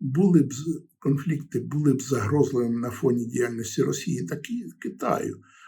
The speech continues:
Було б жахливо, якби під час прямої російської загрози та китайської експансії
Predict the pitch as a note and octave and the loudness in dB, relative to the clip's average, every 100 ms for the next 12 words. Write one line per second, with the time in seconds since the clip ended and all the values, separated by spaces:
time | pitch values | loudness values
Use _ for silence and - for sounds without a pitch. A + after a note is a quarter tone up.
0 | _ D#3+ E3+ C#3 C#3+ - - - - G#2+ | _ 4 6 6 2 2 0 0 0 0
1 | A2+ C3+ C3+ - - C#3 - D3+ E3 C3+ | 0 -2 -2 -4 -4 -6 -2 4 6 6
2 | B2 B2 - - - - - G#3 G3+ G3+ | 2 -2 -8 -8 -4 -4 -4 -6 0 2
3 | A#3+ G#3+ D3+ - - - - - - - | 4 2 0 -2 -6 -4 -2 -2 -2 -4
4 | - - - G3+ F#3+ E3+ E3+ - | -6 -8 -4 0 2 2 2 0